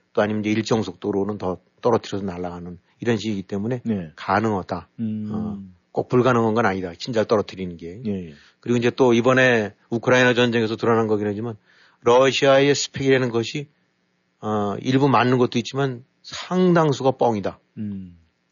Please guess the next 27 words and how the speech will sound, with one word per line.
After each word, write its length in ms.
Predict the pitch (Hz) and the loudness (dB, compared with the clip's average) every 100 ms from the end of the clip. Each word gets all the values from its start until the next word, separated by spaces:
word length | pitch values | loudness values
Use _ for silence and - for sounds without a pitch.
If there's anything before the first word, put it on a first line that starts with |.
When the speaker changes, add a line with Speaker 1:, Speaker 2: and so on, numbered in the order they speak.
| _ _ | _ _
Speaker 1:
아, 280 | 98 98 98 | -18 -18 -16
이게 180 | 110 123 | -4 0
뭐 400 | 117 127 98 - | 4 4 4 -2
그동안에 360 | - 123 127 | 0 2 4
대조로 420 | 117 117 120 127 120 | 2 4 4 2 0
밝혔던 480 | - 110 117 120 | -2 0 -2 0
것들, 400 | 107 101 127 107 87 _ _ _ | -4 -2 -2 -4 -6 _ _ _
사실 260 | - 135 | -2 2
그 60 | 151 | 2
확인, 360 | 135 - 151 - _ _ _ _ | 2 0 -4 -6 _ _ _ _
확인해 360 | - 190 190 170 | -2 2 4 4
볼 180 | 175 | 4
여지가 300 | 139 113 131 123 | 4 4 4 2
없었댔거든요. 760 | - 110 101 - 95 98 87 | 0 -4 -4 -8 -12 -12 -2
Speaker 2:
그렇죠. 420 | 123 113 - 90 - _ | 0 0 -2 -10 -12 _
Speaker 1:
뭐 140 | 120 | -2
미그, 580 | 110 135 131 139 120 - - _ | 2 2 4 4 4 0 -10 _
뭐 380 | 123 123 117 104 - _ _ | 0 4 4 2 -4 _ _
저 220 | 120 101 - _ | 0 0 -4 _
삼십오, 600 | - 147 123 123 101 - _ | -2 0 4 4 4 2 _
Speaker 2:
음. 60 | 113 | -4
Speaker 1:
삼십사 340 | 135 - 127 | -4 0 0
뭐 140 | 117 | 4
이런 160 | 123 113 | 2 2
걸 100 | 113 | 0
한다고 300 | 110 110 107 | 0 0 -2
그러면 340 | 101 104 110 | -4 -6 -8